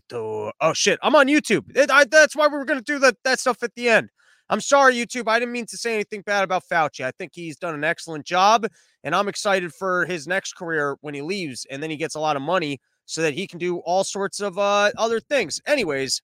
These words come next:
uh, putting together some new tour dates, and I got some really cool ones coming at you guys. Links will be up in the episode description shortly. At the moment, November third,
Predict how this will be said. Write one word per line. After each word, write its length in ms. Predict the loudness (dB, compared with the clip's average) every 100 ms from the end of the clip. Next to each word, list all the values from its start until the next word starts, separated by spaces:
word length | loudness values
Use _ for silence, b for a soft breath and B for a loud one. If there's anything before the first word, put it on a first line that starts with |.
| _
uh, 320 | 2 6 6 4 _ _ _ _ _ -20 _
putting 220 | -4 -4
together 240 | 0 0 0
some 160 | -2
new 100 | -6
tour 260 | -6 -4 -4
dates, 280 | -2 -4 -6
and 40 |
I 60 | -4
got 160 | -4
some 140 | -4 -6
really 180 | -6 -6
cool 200 | -6 -4
ones 200 | -4 -6
coming 280 | -10 -6
at 120 | -6 -6
you 120 | -4
guys. 420 | 0 2 0 -4 b b -6
Links 280 | -4 -4 -4
will 120 | -8
be 160 | -2 0
up 180 | 0 -4
in 100 | -6
the 140 | -2
episode 380 | -4 -4 -10 -10
description 440 | -10 -8 -8 -8 -8
shortly. 400 | -6 -4 -2 -4
At 80 |
the 80 | -6
moment, 460 | -2 0 2 0 -4 b b
November 400 | 0 2 2 0
third, 640 | 0 4 6 6 2 -2